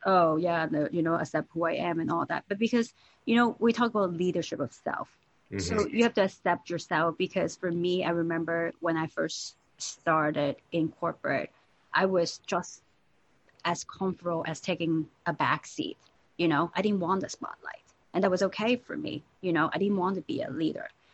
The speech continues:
Speaker 1: But I feel like, you know, in, in this instance, kind of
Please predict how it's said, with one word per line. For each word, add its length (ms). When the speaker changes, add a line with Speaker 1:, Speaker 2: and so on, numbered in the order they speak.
Speaker 1:
But 140
I 80
feel 280
like, 300
you 120
know, 380
in, 160
in 160
this 260
instance, 680
kind 300
of 220